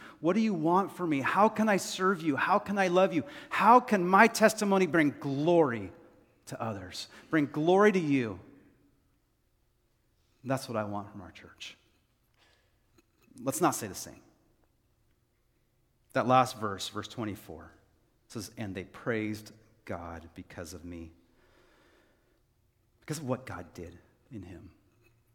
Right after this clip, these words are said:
We want our testimonies to bring glory to him. And so how can we walk with Christ?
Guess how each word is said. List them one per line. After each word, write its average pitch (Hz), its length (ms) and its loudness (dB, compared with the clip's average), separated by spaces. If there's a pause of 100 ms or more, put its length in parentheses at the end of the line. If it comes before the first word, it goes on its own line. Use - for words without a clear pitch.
(1040)
We 123 100 -6
want 123 160 -4
our 98 80 -6
testimonies 90 720 -12
to - 80 -20
bring 87 200 -14
glory 90 360 -14
to 85 80 -16
him. 80 300 -18 (2000)
And 95 80 -20
so 107 180 -14
how 95 540 -8
can 101 140 -16
we 92 60 -14
walk 85 320 -14
with 80 120 -20
Christ? - 460 -20